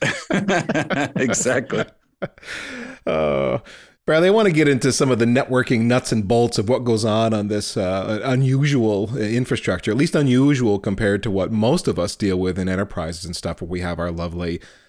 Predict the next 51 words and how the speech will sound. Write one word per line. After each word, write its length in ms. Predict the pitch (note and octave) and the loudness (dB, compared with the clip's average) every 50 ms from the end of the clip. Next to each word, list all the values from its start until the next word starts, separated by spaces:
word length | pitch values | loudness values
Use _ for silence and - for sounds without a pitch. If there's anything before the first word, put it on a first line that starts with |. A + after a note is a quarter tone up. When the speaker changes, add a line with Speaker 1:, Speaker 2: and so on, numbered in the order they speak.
| _ - - | _ -12 -10
Speaker 1:
uh, 160 | F2 E2+ F#2 | -8 -6 -4
multi-tier 580 | G#2 G2 F#2+ G2 - G2+ F2 - - F#2+ G2 | -4 -2 -4 -4 -4 -6 -6 -4 -4 -2 -2
designs 500 | E2+ F#2+ E2+ F#2 F2+ F#2+ G2+ G2+ G2+ F#2+ | -2 -4 -4 -4 -2 -2 0 -2 -2 -2
and 100 | G2+ F2+ | -4 -4
hub 180 | E2+ G#2+ G2 G2+ | -4 -4 -2 -2
and 100 | G2+ F#2 | -4 -4
spoke, 400 | - - - G#2+ G2+ G2+ - - | -4 -4 -2 -2 -2 -2 -2 -4
and 120 | G2 E2+ | -6 -6
things 220 | - G#2 G2+ F2+ - | -4 -4 -4 -4 -4
are 80 | F#2 | -6
kinda 240 | - - G#2 G2+ F2+ | -6 -4 -4 -4 -4
predictable 640 | - - - G#2+ C#3 C3 - - B2+ F#2 A#2 A2 G#2+ | -4 -6 -4 -2 -2 -2 -2 -2 0 2 2 2 2
and 80 | G2+ G#2 | 2 2
under 200 | G#2+ G#2 G2+ F#2 | 0 0 -2 -4
control 580 | - G2+ F2+ - A#2 G#2 G2 G2 G2+ G2+ G2+ | -4 -6 -4 -2 0 0 2 2 2 2 0
and, 240 | G2 F2+ F2 F2+ - - - - _ _ _ - | 0 -2 -4 -8 -10 -14 -20 -20 _ _ _ -10
and 160 | F#2 F2 D#2+ | -10 -8 -6
so 260 | - - A2 A2+ A#2 | -4 -2 0 0 0
on. 400 | A2 F2 D#2+ F2 G#2 G#2 G2 G#2+ - | 0 0 -2 -4 -6 -8 -10 -8 -4
Um, 460 | A2+ A2+ A2+ A2+ A2 A2 A2 A2 - - | 0 0 2 2 2 2 0 -2 -4 -4
and, 300 | C3+ A#2+ A#2 A#2+ A2+ - | -2 -2 -2 -2 -2 -2
and, 340 | C#3 A#2+ A2 A2 A#2 C#3 - E3+ | -2 -2 0 -2 -4 -6 -8 -6
like, 180 | D3 C3 A2+ - | -4 -2 0 2
you 120 | D#3 B3 | 2 2
had 100 | B3 C#3 | 2 2
mentioned 300 | B2+ C3+ C#3 - C#3 A#2 | 2 0 0 0 0 0
to 60 | A2 | 0
me 140 | G2+ G#2 G2+ | 0 0 0
at 80 | G2 G#2 | -2 -2
Nanog, 520 | G#2+ A2 B2+ E3 D#3 G#2 E2+ F#2 G2+ - | 0 0 0 0 0 -2 -2 -4 -6 -6
things 340 | - - A2 A2 G#2 G#2+ A#2 | -4 -2 -2 -2 -2 -2 -2
like 240 | G2+ F#2+ G2 G2 - | -2 -2 -4 -6 -6
layer 360 | - A#2 A2+ B2 D#3+ G3+ E3+ | -4 -2 0 2 2 2 0
two 420 | B2+ - - D3+ F3+ A3 D#3+ G#2 E2 | 0 -2 0 2 2 2 2 2 0
and 240 | D2 D2 E2 E2+ | -2 -4 -6 -4
link 220 | F#2 A2 C#3 D3 - | -2 -2 -2 0 2
layer 180 | D3+ D#3 D#3 | 2 2 2
discovery 400 | A#2+ G#2 - - B2 A#2+ - G#3 | 2 0 -2 -2 -2 -2 -2 -2
protocol 500 | - - G#2 F2+ F#2 - - G2+ E2+ D#2+ | -4 -2 -2 -2 -2 -4 -4 -4 -4 -4
and 80 | E2 E2 | -4 -6
stuff 180 | - - A2+ G2+ | -6 -6 -4 -4
like 120 | G2 F#2+ | -4 -2
that 160 | G#2 G2 - | -4 -4 -4
can 140 | - G#2 F#2 | -4 -6 -4
be 120 | F#2 G2 | -2 -4
weird, 460 | F#2+ E2 F#2 A2+ C3 D#3+ D3 G#2+ E2 F2 | -4 -2 0 2 2 4 2 2 0 -2
and, 180 | F2 F2+ D#2 | -4 -4 -2
and 120 | - G#2 A2+ | -2 0 0
other 200 | C#3 E3 F#3+ - | 2 2 0 0
things 300 | - A#2 F#2 F2+ - - | 0 -2 -4 -4 -8 -8
too. 380 | - F#3 F#3 C#3 E2+ - - | -4 -2 -2 -2 -2 -6 -8